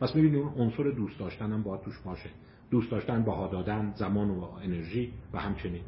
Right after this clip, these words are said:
هویت. از کجا میاد؟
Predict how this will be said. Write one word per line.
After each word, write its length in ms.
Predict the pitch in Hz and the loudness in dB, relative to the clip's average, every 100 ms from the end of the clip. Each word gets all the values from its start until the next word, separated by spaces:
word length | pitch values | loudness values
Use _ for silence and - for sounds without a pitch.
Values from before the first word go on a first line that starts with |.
| - | -10
هویت. 340 | - - - - - - - - - - - - - - - - - - - | -12 -12 -14 -16 -18 -18 -18 -16 -14 -14 -14 -14 -14 -14 -16 -16 -16 -12 -2
از 200 | - - | -2 0
کجا 220 | - - | -4 -4
میاد؟ 340 | - - - | -10 -14 -16